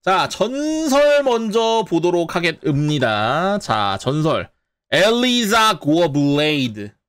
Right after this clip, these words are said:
엘리자 고어블레이드. 삼 하나 사삼 언데드 해적. 죽음의 메아리.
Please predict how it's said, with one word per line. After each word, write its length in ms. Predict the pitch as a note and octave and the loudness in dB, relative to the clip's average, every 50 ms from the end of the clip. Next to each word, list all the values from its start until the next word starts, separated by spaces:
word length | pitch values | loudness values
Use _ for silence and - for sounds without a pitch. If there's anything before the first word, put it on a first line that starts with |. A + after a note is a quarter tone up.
| _ _ _ - | _ _ _ -2
엘리자 640 | C#3 E3 F#3+ G#3 A3+ A#3 A#3 A3 G#3 F#3+ G#3+ G3 F#3+ | 0 2 2 2 2 0 0 0 0 2 0 0 0
고어블레이드. 920 | - C#3+ D#3+ E3 C#3+ C3 C#3 C#3 C#3 C#3 D3+ D#3 D#3 D#3 D3 C3 A2+ A#2 G#2+ | 0 0 0 0 0 0 0 0 0 0 0 0 0 0 -2 -2 -2 -4 -4
삼 260 | - - - A#3+ B3 | -6 -4 -4 -2 -2
하나 300 | B3 A#3+ A#3 A3+ G#3+ G#3 | 0 0 0 0 -2 -2
사삼 380 | - G3+ F#3+ F3 F#3 F#3 F3 C3+ | 0 -2 -2 0 0 -2 0 0
언데드 500 | G#2+ A#2 C3 D#3 F3+ F3 G#3 G3+ F#3 F#3 | -2 0 0 0 0 2 2 2 2 2
해적. 480 | F3 E3 D3+ B2+ A#2 G2+ E2 - _ _ _ _ | 2 0 0 -2 -2 -4 -4 -6 _ _ _ _
죽음의 560 | - - - D#3+ F3 F3 A3+ A#3+ A#3 A#3 G#3+ F#3+ | -14 -8 -6 -4 -2 0 0 0 2 2 0 0
메아리. 640 | D#3 C#3+ C3 A#2 G#2+ G#2 F#2 F#2 A2 C#3+ E3+ G#3 | 0 0 0 0 -2 -2 -4 -6 -8 -8 -10 -12